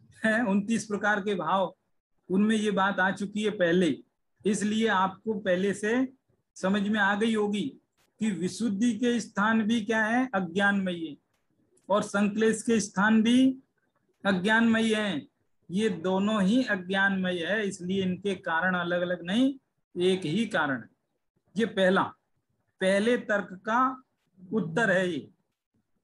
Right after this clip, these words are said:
फिर दूसरे तर्क का उत्तर क्या है? दूसरा तर्क दिया था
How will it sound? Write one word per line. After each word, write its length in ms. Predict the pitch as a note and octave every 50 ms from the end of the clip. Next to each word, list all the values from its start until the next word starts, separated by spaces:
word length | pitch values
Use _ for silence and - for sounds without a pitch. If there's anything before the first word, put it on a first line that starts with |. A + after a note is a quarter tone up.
| _ _ _ _ _ - -
फिर 160 | A#3 B3+ B3+
दूसरे 380 | G3+ G#3+ A3 G#3+ - G3+ A#3 A#3
तर्क 320 | - A3+ G#3 G3+ F#3+ - -
का 80 | A3 G#3+
उत्तर 380 | G3 F#3+ F3+ - - G#3+ G#3
क्या 200 | F#3+ - G3+ G3
है? 260 | F#3 E3+ D#3+ D3 B2+ - _ _ _ _ _ _ _ _ _ _ _ _ _
दूसरा 460 | - E3 G#3+ A3 G3+ - A3+ A#3 A#3+ A#3
तर्क 320 | A#3 - A3+ A3+ G#3+ -
दिया 300 | G3+ G3 G#3 A3 A3+ A#3
था 300 | - - G3 G3+ G3+ G3+